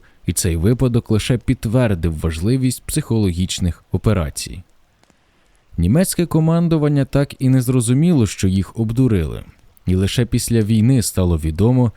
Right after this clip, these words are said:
наскільки геніальним був цей обман.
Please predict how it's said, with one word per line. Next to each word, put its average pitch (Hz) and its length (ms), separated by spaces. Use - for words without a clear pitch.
наскільки 147 600
геніальним 110 1000
був 92 260
цей 85 360
обман. 98 500